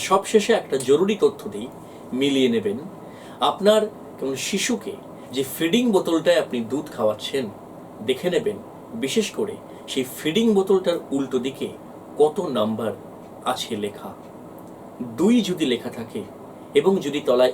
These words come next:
এইচডিপিই লেখা থাকে, তাহলে বুঝবেন এটি সম্পূর্ণভাবে নিরাপদ। বর্তমান বিশ্বে যে কোনো ফিডিং বোতলের গায়েই বিপিএ ফ্রি শব্দটা অবশ্যই লিখে থাকা উচিত। আপনি আপনার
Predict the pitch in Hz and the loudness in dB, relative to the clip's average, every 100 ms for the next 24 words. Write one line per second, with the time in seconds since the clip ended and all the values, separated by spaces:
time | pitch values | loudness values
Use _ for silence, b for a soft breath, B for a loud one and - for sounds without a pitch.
0 | - 147 156 - 196 131 127 233 110 107 | 2 0 0 0 0 0 0 2 -2 -4
1 | 113 - 110 - - - - 127 117 117 | -10 -8 -10 -10 -18 -18 0 2 2 0
2 | 107 135 165 B B B 107 117 - 120 | 0 0 0 B B B -10 -8 -4 -4
3 | 117 123 120 104 110 143 110 92 - - | -2 -2 0 -2 -2 -2 -2 -6 -6 -8
4 | - - - - - B B B - 185 | -10 -16 -16 -16 -18 B B B 2 4
5 | - 214 214 202 143 - 131 110 - - | 8 8 8 6 0 -2 -2 -2 -4 -16
6 | B B 127 127 175 220 240 - 156 156 | B B -6 -2 6 8 8 4 2 4
7 | 139 135 131 120 110 127 156 101 - B | 4 4 4 4 4 4 2 -2 -12 B
8 | B 113 113 175 - 214 208 202 156 170 | B -8 -4 -4 0 4 4 4 0 -2
9 | - - - 120 104 104 B B B - | 0 0 2 0 0 -4 B B B -6
10 | 120 127 127 - 156 196 135 - 113 104 | -2 0 0 0 2 2 0 -2 -8 -8
11 | 104 - 120 113 101 - - - - - | -8 -8 -10 -10 -12 -14 -18 -18 -18 -14
12 | - 139 - 196 131 - 131 | -2 -2 4 4 4 0 -4